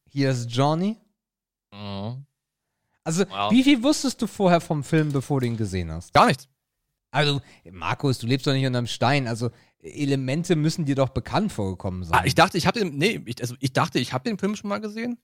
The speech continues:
Speaker 2: Vielleicht
Speaker 1: Ja, das,
Speaker 2: hab ich das, dann
Speaker 1: das
Speaker 2: hab
Speaker 1: hab
Speaker 2: ich ihn komplett vergessen.
Speaker 1: Nee, nee, hast du nicht.
Speaker 2: Oder ich hab ihn noch nie gesehen.
Speaker 1: Aber
Speaker 2: Eins von
Speaker 1: das
Speaker 2: beiden.
Speaker 1: meine ich gar nicht. Nee, nee, ich meine nicht, das, das meine ich nicht. Aber man kann eigentlich nicht an The Shining vorbeikommen, wenn man ein Kind der achtziger ist.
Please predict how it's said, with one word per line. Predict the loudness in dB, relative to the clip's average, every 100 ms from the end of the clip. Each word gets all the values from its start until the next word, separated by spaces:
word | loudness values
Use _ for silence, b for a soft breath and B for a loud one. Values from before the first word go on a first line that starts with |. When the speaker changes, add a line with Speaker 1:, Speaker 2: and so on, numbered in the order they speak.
| _
Speaker 2:
Vielleicht | 2
Speaker 1:
Ja, | 2
das, | 2
Speaker 2:
hab | 0
ich | 0 2
das, | 2 4
dann | 2
Speaker 1:
das | 2
Speaker 2:
hab |
Speaker 1:
hab | 0
Speaker 2:
ich | 2
ihn | 2
komplett | 0 0 0 0
vergessen. | 2 2 2 0
Speaker 1:
Nee, | 0 -2
nee, |
hast | -4 -8 -10
du |
nicht. | -10 -12 _ _ _ 2
Speaker 2:
Oder | 4 4
ich | 2 0
hab | 2
ihn |
noch | 0 2
nie | 2
gesehen. | 0 -4 -10 _ _ _ _ _ _ 0
Speaker 1:
Aber | 2
Speaker 2:
Eins | 4
von | 4 4
Speaker 1:
das | 4
Speaker 2:
beiden. | 4
Speaker 1:
meine | 2 2
ich |
gar | 0 0
nicht. | -2 -2
Nee, | -2
nee, |
ich | 0 2
meine | 2
nicht, | 2 -2 -2
das, | -4 -4 -12
das | -8 -2
meine | -2 -2
ich |
nicht. | -4 -8 b b b b
Aber | 2
man | 4 2 2
kann | 0 0
eigentlich | 0 0 0 -4 -2
nicht | -2 -2 -4
an | -6 -4
The | -2
Shining | 2 2 0 -4 -6
vorbeikommen, | -6 -4 0 0 2 0 0 -2
wenn | 0
man | 0 -2 -6 -8
ein | -2
Kind | -2 0
der | -2 -2
achtziger | -4 -6 -6 -4 -2
ist. | -2 -6